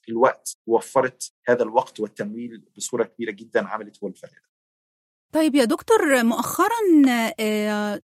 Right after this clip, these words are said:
Speaker 2: الولايات المتحدة أجازت، آه، لقاح جونسون اند جونسون اللي هو، آم، عبارة عن جرعة واحدة، في حين إن كل اللقاحات اللي قبل كده كانت جرعتين. فإيه الفرق ما بين اللقاحات الجرعتين والجرعة الواحدة، وهل في فرق في الفعالية ما بينهم؟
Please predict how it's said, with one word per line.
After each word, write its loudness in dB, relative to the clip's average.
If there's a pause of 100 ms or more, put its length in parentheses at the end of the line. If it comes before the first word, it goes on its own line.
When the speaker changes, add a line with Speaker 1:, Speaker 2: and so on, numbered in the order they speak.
(100)
Speaker 2:
الولايات -2
المتحدة 4
أجازت، 0 (140)
آه، 0
لقاح -2
جونسون 2
اند 0
جونسون 4
اللي 2
هو، 2 (380)
آم، 0 (280)
عبارة 4
عن 4
جرعة 4
واحدة، -2 (180)
في -6
حين 6
إن 0
كل 6
اللقاحات 2
اللي 4
قبل 0
كده 2
كانت 2
جرعتين. -2 (140)
فإيه 2
الفرق 2
ما 8
بين 6
اللقاحات 2
الجرعتين 4
والجرعة 4
الواحدة، 0
وهل -2
في -2
فرق -2
في -6
الفعالية -2
ما 0
بينهم؟ -2